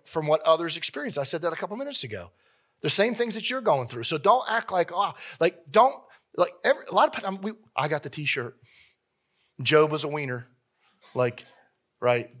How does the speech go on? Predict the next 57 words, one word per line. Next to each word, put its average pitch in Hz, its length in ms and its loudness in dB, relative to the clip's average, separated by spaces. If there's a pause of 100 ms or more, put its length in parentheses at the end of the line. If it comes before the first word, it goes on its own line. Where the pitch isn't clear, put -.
Job, 151 280 2
Job, 156 320 0
Job's 147 240 0
a 151 40 -6
wuss. 143 520 -4
No, 254 520 -2
this, 160 180 -6
the, 196 200 -14
the 190 80 -4
same 277 240 -2
things 202 260 -4
you're 240 120 -6
going 254 340 2
through 147 420 -6 (640)
are 185 120 4
probably 226 480 2
the 175 80 0
things, 190 260 -4
and 214 80 -2
that's 285 160 2
why 208 160 4
I 165 140 2
think, 170 280 -10
can 214 140 -2
I 247 80 0
just - 180 -6
throw 202 200 -2
a, - 140 -6 (840)
just 175 220 -4
a - 20 -4
real, 160 260 -2 (480)
that's 202 200 2
why 277 80 4
I 269 40 4
think 220 160 -2
small 180 220 0
group 170 240 -6
is 143 80 -2
so 120 140 -4
important. 95 400 -16 (440)
'Cause 139 160 0
you 180 60 2
know 247 60 6
what 269 80 8
I'm 247 60 2
finding 214 360 0
out? 233 220 0
When 160 120 -2
I'm 190 200 4
in 214 100 -4
group 190 300 -2
with 214 80 -6
people, 220 260 -4
when 170 140 -2
I'm 185 100 6
in 190 60 -10
community, 202 580 -8